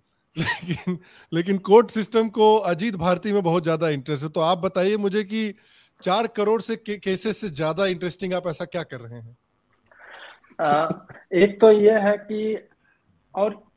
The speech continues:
Speaker 2: ये बात मुझे बहुत सारे judicial officers ने और lawyers ने भी बोला। जब मैंने पहला roast किया था,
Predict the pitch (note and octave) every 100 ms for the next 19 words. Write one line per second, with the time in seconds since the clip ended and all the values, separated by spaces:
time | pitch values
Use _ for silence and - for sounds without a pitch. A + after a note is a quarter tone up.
0 | _ F3 E3 A3+ G3+ A3 A3 G3+ G3 G#3
1 | G#3 F3 G3 - F#3+ F#3+ G3 G3+ G3+ _
2 | _ _ C#3 F3 F3+ F#3 G3+ F#3+ D#3+ F#3
3 | F3 F#3+ F#3 F#3+ G3+ E3+ D3+ D#3+ E3 -
4 | D3+ C3+ B2+ B2 B2+ D#3 E3 E3+ F3 F3+
5 | D#3+ E3+ F#3 E3 F3+ - - D#3 C#3+ -
6 | B3 D4+